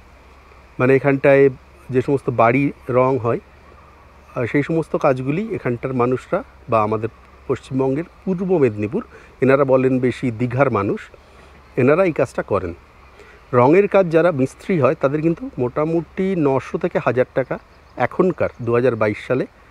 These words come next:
আহ, প্রতিদিনের রোজ। এনাদের ক্ষেত্রেও একই হয়, যদি আপনি নতুন আসেন, তাহলে সরাসরি তো কাজ পাওয়া একটু সমস্যা হবে।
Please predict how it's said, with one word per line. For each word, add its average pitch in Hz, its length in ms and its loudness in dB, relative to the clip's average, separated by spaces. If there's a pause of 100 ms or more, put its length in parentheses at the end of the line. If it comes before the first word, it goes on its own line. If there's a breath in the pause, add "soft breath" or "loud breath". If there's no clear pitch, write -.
(300 soft breath)
আহ, 107 200 -4 (440)
প্রতিদিনের 160 600 0
রোজ। 110 220 2 (1200)
এনাদের 156 340 6
ক্ষেত্রেও 269 400 0
একই 180 300 2
হয়, 196 240 4
যদি 165 340 4
আপনি 165 220 0
নতুন 147 360 4
আসেন, 160 300 2
তাহলে 131 680 4
সরাসরি 127 400 -2
তো 135 100 -4
কাজ - 220 0
পাওয়া 123 200 0
একটু - 160 -12
সমস্যা 143 460 0
হবে। 147 180 -2